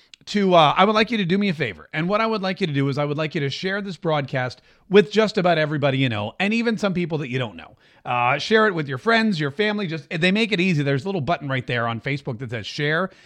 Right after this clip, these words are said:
If you're on YouTube, uh, you can do the same thing. You can share it on YouTube. If you're listening to the podcast, you can copy and paste the podcast, uh, U R L. They make it, everyone makes it really simple to share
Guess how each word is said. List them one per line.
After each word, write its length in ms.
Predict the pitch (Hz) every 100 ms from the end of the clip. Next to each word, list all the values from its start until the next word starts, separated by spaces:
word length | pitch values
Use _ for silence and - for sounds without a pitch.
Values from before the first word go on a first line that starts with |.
| -
If 140 | - 156
you're 160 | 160
on 140 | 143 120
YouTube, 520 | 180 208 220 220 214 - -
uh, 140 | 143 139
you 100 | 165
can 140 | -
do 80 | 147
the 100 | 120
same 240 | - 117
thing. 380 | 107 - 214 214
You 140 | 202 147
can 120 | 135
share 220 | 156 143
it 40 |
on 120 | 127 131
YouTube. 360 | 185 202 175
If 80 | 147
you're 100 | 147
listening 260 | 156 170 143
to 40 |
the 80 | 117
podcast, 600 | 143 175 165 185 180 -
you 60 |
can 140 | 143 123
copy 300 | 139 127 131
and 120 | 117
paste 300 | 131 151 - _ -
the 120 | - 123
podcast, 680 | 135 147 131 143 123 -
uh, 180 | 113 101 113
U 180 | 156
R 120 | 156 151
L. 140 | 196
They 100 | 175
make 180 | 156 156
it, 80 | -
everyone 360 | 233 294 269
makes 220 | 220 196 202
it 60 |
really 260 | 170 202 185
simple 280 | 180 165 160
to 120 | 143
share 400 | - 208 180 95